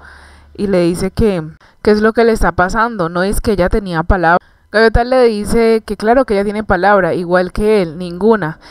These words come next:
y le dice que así que puede dejar de estar suspirando por la finca porque ella se va a quedar con ella. Ahora,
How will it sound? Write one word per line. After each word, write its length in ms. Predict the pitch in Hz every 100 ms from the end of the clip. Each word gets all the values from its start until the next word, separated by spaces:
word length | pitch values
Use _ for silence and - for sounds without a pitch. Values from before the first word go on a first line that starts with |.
| - -
y 100 | 208
le 100 | 208
dice 240 | 220 226
que 100 | 240
así 160 | 226 208
que 120 | 196
puede 380 | - 208 220 214
dejar 380 | 202 196 185
de 60 | 185
estar 240 | 202 202
suspirando 640 | 214 220 - 220 185 165 175
por 180 | 220
la 120 | 226 233
finca 280 | 233 214
porque 320 | 208 202 - 170
ella 200 | 165 185
se 80 |
va 120 | 202 170
a 40 |
quedar 300 | - 185 175
con 220 | - 190
ella. 340 | 202 160 78 - _ - -
Ahora, 280 | 190 214 320